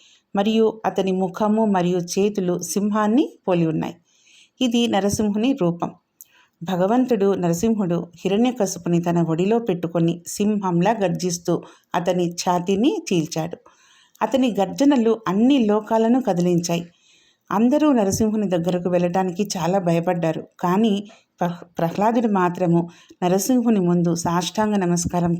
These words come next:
చేశాడు మరియు అతని ప్రేమతో భగవంతుడు నరసింహుడు చల్లబడి అదృశ్యమయ్యాడు. ఈ అవతారము అతి తక్కువ కాలం ఉంటుందని చెప్తారు. ఈ అవతారానికి రెండు ఉపనిషత్తులు ఉన్నాయి.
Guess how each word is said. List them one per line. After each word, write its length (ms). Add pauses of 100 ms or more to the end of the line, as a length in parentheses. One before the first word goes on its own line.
చేశాడు 360 (520)
మరియు 400 (220)
అతని 280
ప్రేమతో 760 (340)
భగవంతుడు 680
నరసింహుడు 580
చల్లబడి 680 (120)
అదృశ్యమయ్యాడు. 800 (580)
ఈ 300
అవతారము 720
అతి 260
తక్కువ 340
కాలం 380
ఉంటుందని 500
చెప్తారు. 500 (640)
ఈ 240
అవతారానికి 760
రెండు 280
ఉపనిషత్తులు 800
ఉన్నాయి. 300